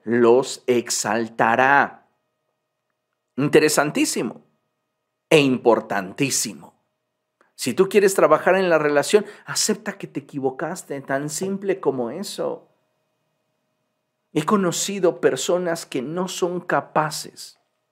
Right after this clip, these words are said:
de aceptar su responsabilidad en un error. Pretenden simplemente que las cosas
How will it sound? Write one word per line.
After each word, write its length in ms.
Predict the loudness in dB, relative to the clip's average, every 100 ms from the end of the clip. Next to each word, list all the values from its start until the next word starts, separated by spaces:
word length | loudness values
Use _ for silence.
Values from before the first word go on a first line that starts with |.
| _ _ _ _ _ _ _ _ _ _ _
de 160 | 0
aceptar 500 | 0 0 -2 0 -2
su 140 | 0 -2
responsabilidad 1080 | -2 -6 -6 -8 -6 -6 -6 -8 -10 -8
en 140 | -6 -6
un 160 | -8
error. 400 | -10 -6 -6 -6 -12 _ _ _ _ _ _ _ _ _ _ _ _ _ _ _ _ _ _ _ _ _ _ _ _ _ _
Pretenden 640 | 2 4 4 4 2 0
simplemente 640 | -2 -2 -2 -2 -2 -2
que 80 | 0
las 220 | 0 -2
cosas 560 | -2 -6 0 -2 -2 -8